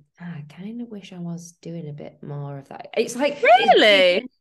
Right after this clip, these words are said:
Speaker 1: yeah, it gets into your head. Like, it's, I swear down, it does. Like, it's one of those things, like, you're, like, so glad when the training stops. But then I think that's, you know, like, how people describe a bit of a, and obviously addiction is maybe the wrong
Speaker 2: Yeah.
Speaker 1: word to use,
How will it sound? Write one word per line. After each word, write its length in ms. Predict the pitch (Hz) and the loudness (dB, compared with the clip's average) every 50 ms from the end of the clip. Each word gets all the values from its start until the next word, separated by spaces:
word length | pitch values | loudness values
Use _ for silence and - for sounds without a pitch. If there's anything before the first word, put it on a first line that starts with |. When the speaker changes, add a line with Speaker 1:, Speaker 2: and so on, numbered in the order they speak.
| _ - | _ -2
Speaker 1:
yeah, 100 | 311 339 | -2 -2
it 80 | 285 247 | 0 0
gets 220 | 330 311 349 381 | -2 -2 0 -2
into 240 | 370 381 381 - 359 | -4 -4 -2 0 -2
your 100 | 320 254 | -2 -2
head. 420 | 180 165 202 269 262 190 160 - | -4 -4 -2 -2 0 0 -2 -2
Like, 200 | 165 170 175 170 | -4 -6 -6 -6
it's, 200 | 202 - - - - | -10 -12 -12 -14 -10
I 60 | - 202 | -10 -10
swear 300 | - - 233 233 240 233 | -6 -2 0 0 0 0
down, 260 | 226 214 208 196 175 | 0 0 0 0 0
it 120 | - - - | -2 -2 -2
does. 360 | 180 170 160 127 113 139 143 - _ _ _ _ - | -2 -2 -2 -2 -4 -8 -12 -14 _ _ _ _ -6
Like, 300 | 185 180 170 175 - - _ _ - | -4 -4 -4 -4 -8 -18 _ _ -8
it's 180 | - - - 226 | -6 -4 -2 0
one 120 | 233 240 | 0 2
of 60 | 254 | 2
those 140 | 254 247 240 | 2 0 0
things, 260 | 240 233 220 214 185 | 0 -2 -2 -2 -2
like, 160 | 180 156 - - | -2 -4 -2 -4
you're, 80 | 170 165 | -4 -4
like, 220 | 165 160 - - | -4 -6 -6 -8
so 220 | - - 180 185 175 | -10 -8 -8 -8 -4
glad 260 | 175 175 170 170 147 | -4 -4 -4 -4 -4
when 180 | 156 151 151 | -8 -8 -8
the 60 | 147 151 | -8 -10
training 340 | 147 165 160 160 151 151 147 | -8 -6 -6 -4 -4 -6 -8
stops. 380 | 147 - 180 156 - - - - | -8 -6 -6 -6 -6 -8 -12 -10
But 100 | 117 - | -8 -6
then 200 | - 170 160 160 | -4 -4 -4 -4
I 80 | - - | -6 -6
think 200 | 175 202 - - | -6 -6 -6 -4
that's, 240 | 185 - - - - | -6 -6 -6 -8 -8
you 60 | 180 | -6
know, 120 | 180 180 | -4 -2
like, 180 | 175 160 - - | -4 -4 -4 -6
how 140 | 175 175 165 | -8 -8 -8
people 460 | 175 175 165 160 160 147 143 - - _ - | -8 -8 -4 -4 -4 -4 -4 -10 -16 _ -18
describe 440 | - 143 - - 151 147 143 139 135 | -16 -14 -8 -4 -2 -2 -2 -2 -2
a 40 | |
bit 200 | - 147 120 104 | -6 -6 -6 -6
of 80 | 143 135 | -6 -6
a, 260 | 143 139 135 127 - _ _ _ | -4 -6 -6 -8 -12 _ _ _
and 140 | - 156 151 | -12 -10 -8
obviously 540 | 147 143 151 143 151 135 127 123 123 - - _ _ _ - | -8 -8 -8 -8 -8 -8 -8 -8 -10 -12 -20 _ _ _ -14
addiction 480 | - 147 156 156 156 - - - 127 | -8 -4 -4 -6 -6 -6 -12 -10 -10
is 180 | 113 120 123 - - | -8 -10 -10 -12 -12
maybe 240 | - 139 127 123 - | -12 -12 -10 -10 -10
the 120 | 156 143 131 | -8 -8 -6
wrong 160 | 135 135 139 | -6 -4 -2
Speaker 2:
Yeah. 80 | 330 233 | -2 0
Speaker 1:
word 220 | 185 165 165 175 196 - | 0 -2 -2 -4 -8 -12
to 60 | - 123 | -12 -10
use, 120 | 143 143 | -10 -10